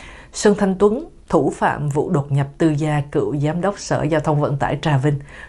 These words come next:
trộm đi sáu mươi sáu cây vàng và ba mươi lăm ngàn Mỹ Kim, không phải là đạo trích đầu tiên phơi bày sự giàu có khác thường đến mức làm công chúng phẫn nộ. Trước Tuấn đã có một số đạo trích như Đặng Ngọc Tân, chuyên đột nhập tư gia của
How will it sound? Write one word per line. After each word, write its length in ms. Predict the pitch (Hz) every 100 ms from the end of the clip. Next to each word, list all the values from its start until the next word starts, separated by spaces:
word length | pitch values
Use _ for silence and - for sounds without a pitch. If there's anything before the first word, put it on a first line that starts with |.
| -
trộm 260 | 185 135 165
đi 240 | 160 156
sáu 180 | 147 180
mươi 160 | 220 208
sáu 340 | - 190 214
cây 140 | 196 160
vàng 300 | 143 135 127
và 80 | 131
ba 200 | 196 208
mươi 120 | 202
lăm 260 | 190 180
ngàn 220 | 160 139 139
Mỹ 100 | 151 151
Kim, 180 | 202 190 - -
không 260 | - 240 220
phải 360 | - 151 -
là 200 | 196 165
đạo 240 | 165 143 -
trích 240 | 233 -
đầu 240 | 160 151 139
tiên 240 | 165 202 - -
phơi 280 | - 240 233
bày 240 | 180 165
sự 140 | 139 -
giàu 240 | 156 143 139
có 120 | 165
khác 340 | - - 311 -
thường 260 | 214 165 170
đến 200 | 190 240
mức 180 | 277
làm 400 | 170 147 135 135 139
công 180 | - 165
chúng 180 | 151 185
phẫn 400 | 202 135 135 190
nộ. 220 | 196 - - - - - - - -
Trước 220 | - 240 -
Tuấn 340 | 190 190 254 233
đã 80 | 139
có 180 | 165
một 180 | 185 143
số 200 | - 175
đạo 200 | 196 -
trích 340 | - 214 214 -
như 320 | 170 165 156
Đặng 320 | 147 151 151
Ngọc 220 | 151 143 -
Tân, 180 | 202 196 - - - -
chuyên 260 | 247 254 220
đột 160 | 165
nhập 180 | 170 165 -
tư 120 | 208
gia 320 | 196 185 185
của 260 | 180 147 147